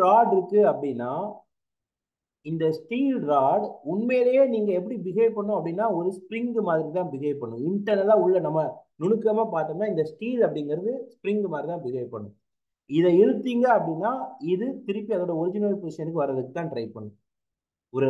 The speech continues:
ரப்பரை ஈஸியா stretch பண்ணிடலாம், ஒரு ஸ்டீலை stretch பண்ணணும்னா நீங்க heavy force கொடுக்க வேண்டியிருக்கும், ரைட்டா? அப்போ இப்போ கொஸ்டின், எவ்வளவு force கொடுத்தா stretch ஆகும்? சரியா?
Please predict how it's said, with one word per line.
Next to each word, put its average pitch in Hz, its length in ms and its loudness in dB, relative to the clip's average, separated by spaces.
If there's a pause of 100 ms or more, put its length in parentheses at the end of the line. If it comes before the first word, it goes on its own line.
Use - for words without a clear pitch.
ரப்பரை 196 400 4 (220)
ஈஸியா 240 400 0
stretch 208 320 -4
பண்ணிடலாம், 143 540 -4 (500)
ஒரு 147 120 4 (160)
ஸ்டீலை 262 480 0
stretch 214 340 0
பண்ணணும்னா 190 440 -2 (180)
நீங்க 175 280 -4 (420)
heavy 185 280 0 (140)
force 180 320 2
கொடுக்க 139 240 -12
வேண்டியிருக்கும், 107 420 -8 (360)
ரைட்டா? 151 200 -4 (220)
அப்போ 117 280 -8 (580)
இப்போ 170 200 -14
கொஸ்டின், 151 320 -4 (840)
எவ்வளவு 254 300 8 (100)
force 175 360 4
கொடுத்தா 143 340 0 (340)
stretch - 440 0
ஆகும்? 104 260 -4 (500)
சரியா? 131 220 2